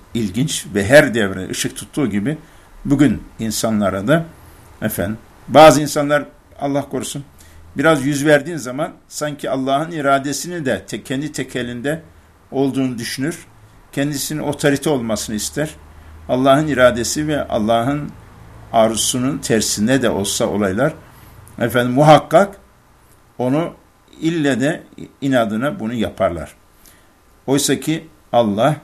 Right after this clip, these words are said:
kendi iradesinde kimseyi şerik kabul etmez. Efendim, ayet-i kerime bu manada üzerine çok durulması gereken ayet-i kerimelerden birisidir.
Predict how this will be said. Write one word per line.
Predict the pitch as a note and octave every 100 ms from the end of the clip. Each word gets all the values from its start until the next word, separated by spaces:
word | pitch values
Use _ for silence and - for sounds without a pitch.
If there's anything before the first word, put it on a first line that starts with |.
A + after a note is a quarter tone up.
| _ _ _ _ _ _ -
kendi | A2 G#2+ G#2+
iradesinde | C3+ A2+ A2 G2 G2+ - G2 F#2+ G2+ C3+ C3
kimseyi | - D#3 - - G#2 B2+ D#3+ - - -
şerik | - A#2+ G#2+ C#3+ -
kabul | - G#2 D#2+
etmez. | D2 - C#2+ - - _ _ _ _ _ _ _ _ _ _ _ _ _ _ - _ _ _ _ _ _ _ -
Efendim, | B2+ D3+ C3+ - - _ -
ayet-i | C#3 D3+ D3+
kerime | - D3+ D#3 E3 F#3 - _ _ -
bu | C#3+
manada | D#3 D3 C#3+ C#3 E3+ - _
üzerine | D3 B2 C#3+ C#3
çok | - F#3+ F#3+
durulması | C3 C3 B2 A2 C#3
gereken | C3+ G#2 - C3+ D3+ - -
ayet-i | A#2 G#2+ -
kerimelerden | A2+ G#2+ G#2 G2+ G2 C#3+ D3+ - _ _ _ _ -
birisidir. | A2 A2+ - F#2+ D2